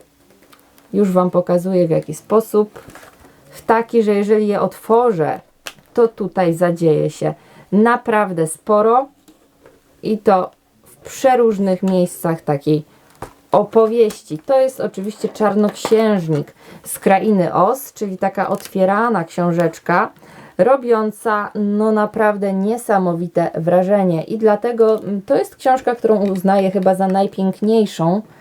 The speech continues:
w moich zbiorach, za najpiękniejszą książkę w mojej domowej biblioteczce. Nie tak dawno temu przeglądałam sobie inne książki właśnie z tej serii pop-up i doszłam do wniosku, że ten Czarnoksiężnik z Krainy Oz jest, e, książką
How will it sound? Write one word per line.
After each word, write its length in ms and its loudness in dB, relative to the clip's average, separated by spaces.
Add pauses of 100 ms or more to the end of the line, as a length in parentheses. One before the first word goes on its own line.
(600)
w 100 -20
moich 580 2
zbiorach, 640 0
za 100 -2
najpiękniejszą 720 -4
książkę 500 -4
w 320 0
mojej 320 2
domowej 520 0
biblioteczce. 760 0 (340)
Nie 120 -2
tak 180 0
dawno 260 0
temu 340 0
przeglądałam 640 0
sobie 280 -2
inne 520 2
książki 600 -2
właśnie 400 0
z 80 -12
tej 160 0
serii 340 0
pop-up 560 0 (200)
i 80 -10
doszłam 480 -2
do 100 -4
wniosku, 360 -2
że 80 -8
ten 160 -4
Czarnoksiężnik 880 -2
z 80 -20
Krainy 420 0
Oz 240 0 (420)
jest, 520 0
e, 160 0
książką 800 -2